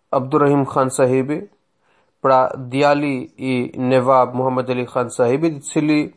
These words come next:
e, pra ishte, ishte, ishte i sëmur, e, Mesihi Premtuar selam bëri shumë lutje,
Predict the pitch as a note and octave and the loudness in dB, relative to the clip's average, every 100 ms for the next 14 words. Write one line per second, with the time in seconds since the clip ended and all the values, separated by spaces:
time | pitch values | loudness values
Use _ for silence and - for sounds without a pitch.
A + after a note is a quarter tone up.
0 | _ _ _ _ _ _ - C3+ C3 B2+ | _ _ _ _ _ _ -2 2 4 2
1 | B2 - _ _ _ _ _ A#2+ A#2+ C#3 | 0 -6 _ _ _ _ _ _ _ _
2 | B2+ G#2+ G#2 G2+ _ F#2 F2+ - - - | _ _ _ _ _ _ _ -20 -20 -20
3 | - - - - C#3 C3+ B2 C#3 D#3 C3+ | -20 -20 -18 -2 4 4 4 0 2 2
4 | C#3+ - C#3+ B2+ F2 C3+ C#3 C3 C#3 B2+ | 2 2 2 4 2 0 0 2 2 4
5 | C3+ D#3+ F3 - _ _ _ _ _ - | 4 4 2 -4 _ _ _ _ _ -16
6 | - C#3 C#3 C#3 - D3+ C#3 - G3+ F#3+ | 0 6 8 6 4 0 0 2 4 4
7 | F#3 F3+ F3+ F#3+ D#3 E3+ E3 - F3 D3 | 2 2 2 2 4 4 2 0 -2 -2
8 | C3 - A#2+ | -4 -4 -4